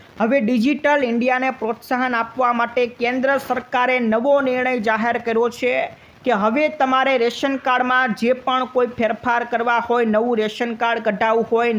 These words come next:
નામ ચડાવવું હોય, નામ કમી કરાવવું હોય, એના માટે રેશનની દુકાને ધક્કા ખાવાની જરૂર નથી.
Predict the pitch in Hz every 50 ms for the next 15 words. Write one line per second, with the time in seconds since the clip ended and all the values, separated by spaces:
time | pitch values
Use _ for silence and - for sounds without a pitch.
0 | 202 202 208 220 226 233 233 208 - 226 214 214 220 220 240 240 220 - 226 233
1 | 240 226 208 202 214 220 226 214 202 - 208 214 233 247 240 240 233 226 226 220
2 | 220 233 214 196 214 214 226 233 254 - - _ _ - - _ _ _ _ -
3 | 208 233 254 277 294 294 269 240 240 240 247 - 262 262 254 202 180 185 202 226
4 | 220 - - 277 285 285 294 285 269 214 240 220 - 269 247 247 254 247 202 180
5 | 214 214 - - 247 247 247 - 240 226 233 233 233 240 240 214 190 220 214 233
6 | 240 233 226 233 220 226 - 247 247